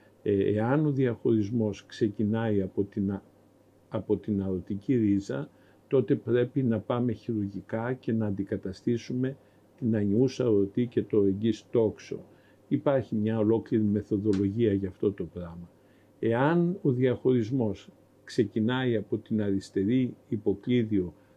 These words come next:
προς τα κάτω, τότε πάμε συντηρητικά και παρεμβαίνουμε μόνο όταν υπάρχουν επιπλοκές.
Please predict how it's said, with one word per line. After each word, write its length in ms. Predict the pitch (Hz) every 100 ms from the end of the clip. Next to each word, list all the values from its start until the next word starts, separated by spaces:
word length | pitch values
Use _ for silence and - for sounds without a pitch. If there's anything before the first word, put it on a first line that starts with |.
| _ -
προς 280 | 127 104
τα 140 | - 92
κάτω, 540 | - 98 92 - 151 151 _ _ _
τότε 320 | - 135 135 139
πάμε 380 | - 117 127
συντηρητικά 920 | 117 - 113 113 107 98 101 98 101 85 -
και 100 | 107
παρεμβαίνουμε 720 | - 104 98 117 143 151 143
μόνο 360 | 113 113 113
όταν 300 | 107 107 113
υπάρχουν 480 | 95 - 104 98 104
επιπλοκές. 880 | 95 98 98 - 95 - 87 - -